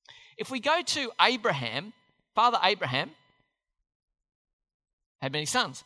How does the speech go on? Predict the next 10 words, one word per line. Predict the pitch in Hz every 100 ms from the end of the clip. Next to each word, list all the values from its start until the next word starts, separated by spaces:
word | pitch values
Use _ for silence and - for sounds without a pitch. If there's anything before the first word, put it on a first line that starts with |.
| _ _ _ _ _ -
and | 180 180
two | - 311
of | 302 143
them | 143 190 -
are | 123 117 160 - _ _ _ _ _ _ _ _ _ _ _ _ _ _ _ _ -
his | 147 175
firstborn | - 262 - 170 160 175
and | 180 190
his | -
second | 262 269 247